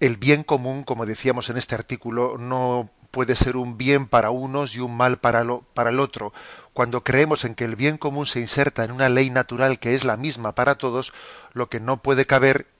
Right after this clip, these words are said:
es que lo que es verdaderamente bueno para mí pueda ser malo para el otro. Y lo que no puede caber es que lo que es malo para el otro sea bueno para mí. Porque el bien es común y la ley natural sobre la que está insertada es única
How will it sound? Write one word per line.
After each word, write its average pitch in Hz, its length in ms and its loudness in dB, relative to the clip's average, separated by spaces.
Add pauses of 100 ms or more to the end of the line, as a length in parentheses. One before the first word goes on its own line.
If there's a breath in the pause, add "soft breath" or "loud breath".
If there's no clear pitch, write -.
es 143 180 0
que 127 120 -2
lo 117 80 0
que 139 100 2
es 131 140 -2
verdaderamente 131 840 4 (220)
bueno 131 400 2
para 135 160 4
mí 131 200 -6
pueda 117 380 -2
ser 127 340 -2
malo 120 440 0
para 117 180 2
el 147 80 0
otro. 123 300 -8 (400 loud breath)
Y 123 100 -8
lo 113 140 -6
que 113 80 -12
no 123 140 -6
puede 131 220 2
caber 127 280 2
es - 100 -2
que 120 80 -6
lo 101 120 -8
que 139 100 0
es 131 160 -2
malo 123 420 2
para 123 200 2
el 120 60 0
otro 120 220 -4
sea 120 380 2
bueno 123 400 -6
para 104 240 -6
mí. 107 200 -12 (520 loud breath)
Porque 127 260 -2
el 120 140 -2
bien 135 260 2
es 147 280 0 (120)
común 117 540 -8
y 127 80 -2
la 120 120 4
ley 139 140 4
natural 135 540 4
sobre 110 280 -6
la 98 120 -4
que - 80 -12
está 123 400 -2
insertada 117 720 0 (160)
es 127 240 -4
única 139 460 -6